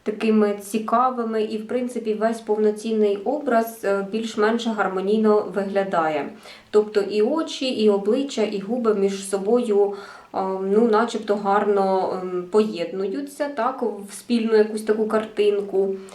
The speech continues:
І, в принципі, мені здається, що такий, ем, ну, вигляд досить цікавий. Не знаю, як вам, але мені подобається. Десь щось трішки, звісно, не зовсім симетрично, але це такі дрібниці, на які можна просто не звертати увагу.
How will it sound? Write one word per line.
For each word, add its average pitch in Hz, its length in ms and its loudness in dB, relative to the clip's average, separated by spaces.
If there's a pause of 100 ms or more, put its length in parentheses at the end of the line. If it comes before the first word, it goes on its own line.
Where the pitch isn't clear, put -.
(260)
І, 240 260 2 (300)
в - 120 -20
принципі, 220 760 0 (180)
мені 220 220 0
здається, 254 420 0
що 233 140 -4
такий, 214 520 0
ем, 202 720 2
ну, 208 120 4
вигляд 247 600 2
досить 240 420 -2
цікавий. 190 520 -2
Не 214 140 0
знаю, 208 400 2
як 196 180 -2
вам, 269 220 0 (180)
але 202 260 2
мені 220 340 0
подобається. 170 800 -2 (440)
Десь 302 280 2
щось - 300 -4
трішки, 277 500 -2
звісно, 240 460 0
не 233 180 0
зовсім 226 420 -2
симетрично, 220 800 0
але 214 280 2
це 254 140 -2
такі 233 280 -2
дрібниці, 214 640 -2
на 196 80 0
які 196 280 -2
можна 214 340 0
просто 202 380 -2
не 196 140 2
звертати 185 600 -4
увагу. 175 600 -2